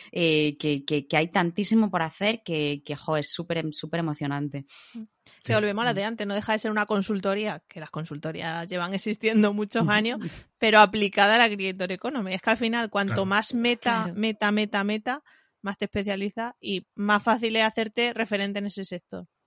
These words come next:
Speaker 2: Entonces, son muy interesantes también.
Speaker 3: Sí,
Speaker 1: Sí.
Speaker 3: sí. Sí, sin duda. Muy interesante. Em, bien, y más yendo a vuestro papel de creadoras de contenido,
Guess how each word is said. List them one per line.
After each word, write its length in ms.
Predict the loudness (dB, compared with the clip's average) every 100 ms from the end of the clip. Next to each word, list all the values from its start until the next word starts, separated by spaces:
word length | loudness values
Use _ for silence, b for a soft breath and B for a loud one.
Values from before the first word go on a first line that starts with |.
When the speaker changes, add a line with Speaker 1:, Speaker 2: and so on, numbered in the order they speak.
| _
Speaker 2:
Entonces, 340 | -10 -8 -6 -6
son 120 | -4
muy 80 | -4
interesantes 540 | -6 -10 -10 -12 -14
también. 240 | -16 -16 -18 _ _ _
Speaker 3:
Sí, 200 | _ -4
Speaker 1:
Sí. 60 | -2
Speaker 3:
sí. 140 | -2 -8 -20 _ _ _ _ _ -12
Sí, 100 | -12 -12 _
sin 200 | -14 -4
duda. 280 | 0 0 -2 B B B B B -2
Muy 120 | 4
interesante. 540 | 4 4 0 -2 -6 -6
Em, 440 | -6 -4 -2 -2 6
bien, 300 | 10 10 8
y 680 | 2 2 2 -2 -4 -6 -14 _ _ _ _
más 400 | -6 2 2 4
yendo 640 | 6 8 10 10 8 4
a 80 | 0
vuestro 720 | 2 2 0 0 0 2 0
papel 400 | 0 0 0 0
de 120 | 0
creadoras 540 | 2 4 4 4 4 0
de 80 | 2
contenido, 640 | 4 4 4 4 0